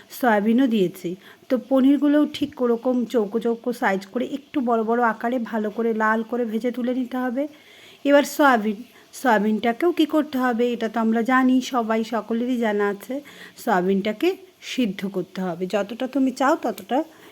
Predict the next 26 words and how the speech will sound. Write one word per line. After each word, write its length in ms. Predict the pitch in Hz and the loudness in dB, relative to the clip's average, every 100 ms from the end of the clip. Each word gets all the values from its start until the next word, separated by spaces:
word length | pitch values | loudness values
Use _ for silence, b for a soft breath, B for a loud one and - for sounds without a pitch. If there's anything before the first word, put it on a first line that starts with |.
| - | -16
সেদ্ধ 440 | - 254 214 208 | -4 -2 0 -2
করে 340 | 254 269 233 220 | -2 0 0 -2
একটু 360 | 285 277 _ 320 | -4 -6 _ -6
সামান্য 640 | 320 254 220 226 240 254 240 | -4 -2 0 0 0 -2 -2
তেলে 400 | 233 220 240 349 B B B B _ | -2 0 2 0 B B B B _
সয়াবিনটা 540 | - - 208 214 214 254 | -6 0 2 4 2 0
সেদ্ধ 380 | 247 208 190 | 0 -2 0
করে 340 | 233 247 247 254 | 0 2 2 2
জল 280 | 226 202 202 | 2 2 0
ঝরিয়ে 500 | 190 233 233 254 269 | 0 2 2 0 -2
ভালো 280 | - 240 240 | -4 -2 -2
করে 220 | 247 269 262 | 0 -2 -2
চিপসে 400 | - 226 - 208 | -6 -6 -6 -4
নেবে, 260 | 180 165 175 | -2 -2 -4
যাতে 260 | 190 190 | -4 -6
একটুও 480 | 277 269 - - 320 | -10 -12 -6 -2 -2
সয়াবিনে 580 | 302 247 220 220 269 226 | 2 2 2 0 0 -2
জল 240 | 220 190 | 0 0
না 200 | 190 185 | 0 -2
থাকে। 380 | 185 185 - 196 B B B B _ | -4 -10 -12 -18 B B B B _
তারপর 380 | - 196 196 226 | 0 0 2 -2
সয়াবিনটা 540 | 220 233 185 196 190 196 | 0 0 2 0 -2 -4
যখন 300 | 190 202 202 | -6 -4 -2
জল 240 | 196 175 | -2 -2
ঝরিয়ে 360 | 185 220 247 277 | -2 0 0 0
নেবে, 340 | 226 180 208 | 0 0 -2